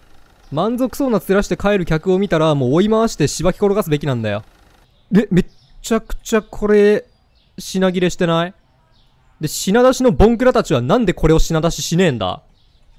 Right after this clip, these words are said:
おめえらだよ。八人揃って何もやんねえってか？どうなってんの？こっちの在庫にもない？もしかして。さっきの製品なんだ？いや、てかそこそこなんか売り切れ始めてる商品あるんだけど。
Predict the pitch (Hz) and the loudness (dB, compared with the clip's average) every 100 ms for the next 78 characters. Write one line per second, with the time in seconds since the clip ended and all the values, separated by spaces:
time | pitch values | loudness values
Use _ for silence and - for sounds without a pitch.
0 | _ - 131 254 254 180 131 104 104 165 | _ -6 2 6 6 6 2 -2 -2 -6
1 | 277 240 170 160 151 131 185 233 233 254 | -4 -4 -2 -4 -2 -2 0 0 0 2
2 | 208 131 110 101 147 _ - _ _ _ | 0 0 -4 -6 -10 _ -20 _ _ _
3 | _ _ - - 120 247 226 147 120 107 | _ _ -20 -20 0 2 2 0 -6 -6
4 | 95 - _ _ _ _ 180 - 247 170 | -12 -16 _ _ _ _ -6 -4 -2 0
5 | 226 269 269 135 160 104 113 101 - 92 | 0 0 -2 0 -2 -4 -8 -10 -10 -12
6 | - - - _ _ _ _ - 240 311 | -12 -20 -20 _ _ _ _ -6 -4 -4
7 | - 160 151 120 113 156 202 98 95 - | -4 -4 -2 -4 -4 -6 -6 -8 -10 -12
8 | 147 - 113 - 156 320 339 311 156 147 | -10 -10 -8 -6 -4 -2 -2 -2 0 0
9 | 143 110 117 - 156 247 254 269 240 247 | -2 -4 -6 -4 -2 -2 -2 -2 -2 -2
10 | 247 147 131 156 131 110 151 202 113 101 | -4 -4 -4 -4 -4 -4 -2 -2 -4 -6
11 | 98 | -8